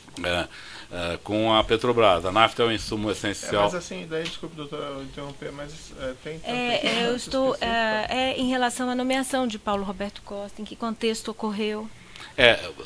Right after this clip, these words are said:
Speaker 1: na verdade, o, o, os diretores da Braskem tinham dificuldades de negociar com,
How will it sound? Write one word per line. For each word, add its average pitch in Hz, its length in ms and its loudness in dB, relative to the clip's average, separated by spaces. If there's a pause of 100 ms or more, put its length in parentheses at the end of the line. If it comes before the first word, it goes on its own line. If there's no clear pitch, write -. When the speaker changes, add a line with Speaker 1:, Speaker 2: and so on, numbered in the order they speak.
Speaker 1:
na 104 120 6
verdade, 113 600 10
o, 101 140 -4
o, 101 600 -2
os 95 120 -2
diretores 113 420 4
da 107 80 4
Braskem 95 360 0
tinham 92 180 -4
dificuldades 127 1200 8
de 98 140 -4
negociar 98 640 0
com, 101 240 -6